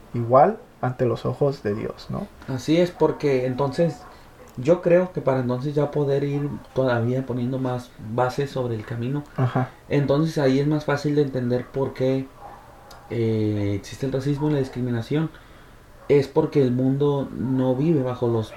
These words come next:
Speaker 2: principios de, de Dios.
Speaker 1: Claro.
Speaker 2: Porque Jesús no nos dejó, yo creo que ya ilustramos un poquito esa parte,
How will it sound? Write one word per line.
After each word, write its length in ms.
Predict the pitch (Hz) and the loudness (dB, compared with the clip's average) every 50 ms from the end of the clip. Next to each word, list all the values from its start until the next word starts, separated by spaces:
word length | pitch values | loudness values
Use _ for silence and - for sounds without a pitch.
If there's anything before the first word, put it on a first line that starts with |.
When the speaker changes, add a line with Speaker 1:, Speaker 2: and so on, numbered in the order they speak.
| - - | -16 -10
Speaker 2:
principios 800 | - 120 120 117 110 - 131 131 131 - 143 143 143 143 - - - - - - - - 104 | -6 -4 -2 -2 -2 0 -2 -2 -2 -2 -2 -2 -2 -2 -4 -10 -18 -20 -16 -14 -12 -10 -8
de, 160 | 110 107 107 | -8 -8 -8
de 240 | - - 76 98 101 | -8 -8 -4 -4 -2
Dios. 360 | 101 110 117 127 127 123 123 | 0 0 0 0 0 0 0
Speaker 1:
Claro. 360 | - 143 143 139 143 143 151 - - - - - - - - - | 4 6 6 6 6 4 0 -6 -12 -18 -20 -20 -20 -14 -4 0
Speaker 2:
Porque 380 | 127 127 120 123 131 127 120 | 2 2 2 2 0 0 0
Jesús 600 | 117 - 131 120 - - 131 139 147 165 175 175 - - - - - - - - - - - - | 0 0 -2 -2 0 2 2 4 4 4 2 0 -4 -14 -20 -20 -20 -20 -20 -20 -20 -18 -10 -6
no 240 | 120 147 151 147 143 | -2 0 0 2 0
nos 140 | 139 131 120 | 0 -2 -2
dejó, 480 | 127 127 - - 127 131 135 139 139 - - - - - - - - - - - - 78 90 90 - - - | -4 -4 0 4 4 6 6 4 0 -4 -12 -20 -20 -20 -20 -20 -20 -20 -16 -14 -12 -10 -10 -10 -10 -6 0
yo 140 | 117 139 135 | 2 2 2
creo 140 | 135 139 - | 2 0 0
que 120 | - 127 | 2 2
ya 180 | 120 117 110 117 | 2 2 2 2
ilustramos 500 | 123 131 135 131 - 131 131 135 139 135 | 0 0 -2 -2 0 -2 0 0 0 -2
un 100 | 143 131 | -2 -2
poquito 300 | 139 131 131 131 131 135 | -4 -4 -4 -4 -6 -6
esa 180 | - - 139 - | -6 -6 -6 -2
parte, 400 | 143 143 147 147 - 165 160 | 0 0 0 0 -2 -6 -6